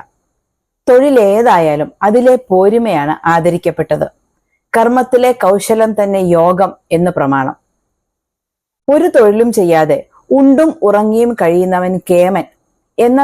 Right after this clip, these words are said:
തണ്ട് തപ്പിത്തം നിലവിൽ വന്നത് അക്ഷരാഭ്യാസം തികയാത്ത ബ്രാഹ്മണരുടെ പാരമ്പര്യ ആധിപത്യം ഉറച്ചതോടെയാണ്.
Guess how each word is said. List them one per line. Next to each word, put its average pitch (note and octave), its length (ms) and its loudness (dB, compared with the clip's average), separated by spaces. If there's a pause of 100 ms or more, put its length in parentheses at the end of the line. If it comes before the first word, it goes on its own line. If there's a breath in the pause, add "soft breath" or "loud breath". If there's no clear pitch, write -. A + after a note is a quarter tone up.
(160)
തണ്ട് B3+ 340 2
തപ്പിത്തം G3+ 440 0
നിലവിൽ F3+ 400 0
വന്നത് D3+ 300 0 (520 loud breath)
അക്ഷരാഭ്യാസം A3+ 880 0
തികയാത്ത F3+ 520 0 (360 soft breath)
ബ്രാഹ്മണരുടെ G#3+ 720 0 (280 loud breath)
പാരമ്പര്യ A3+ 600 2 (260)
ആധിപത്യം G3+ 540 0 (140)
ഉറച്ചതോടെയാണ്. F#3 800 0